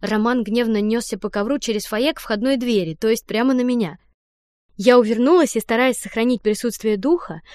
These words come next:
открыла обычную дверь рядом с вертящейся, чтобы Роман не врезался в меня, а вылетел наружу. В ту же минуту Нику и Йонасу, наконец, удалось снова привести вертящуюся дверь в движение.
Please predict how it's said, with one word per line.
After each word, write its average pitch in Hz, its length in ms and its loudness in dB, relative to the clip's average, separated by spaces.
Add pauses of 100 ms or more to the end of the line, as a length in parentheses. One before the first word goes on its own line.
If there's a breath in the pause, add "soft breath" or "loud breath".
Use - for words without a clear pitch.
(200 loud breath)
открыла 285 480 2
обычную 226 400 0
дверь 254 300 2
рядом 240 300 2
с - 100 -6
вертящейся, 196 680 -2
чтобы 208 280 -2
Роман 233 320 2
не 208 100 4
врезался 240 480 0
в 175 60 -8
меня, 180 320 -2
а 160 40 -4
вылетел 240 400 0
наружу. 214 500 -2 (640)
В - 80 -20
ту 294 140 2
же 254 100 2
минуту 240 340 2
Нику 240 300 2
и 220 60 2
Йонасу, 240 640 0 (340 loud breath)
наконец, 247 420 2
удалось 247 360 4
снова 240 320 0
привести 196 420 -4
вертящуюся 185 680 -4
дверь 220 260 4
в 196 60 -6
движение. 202 640 -2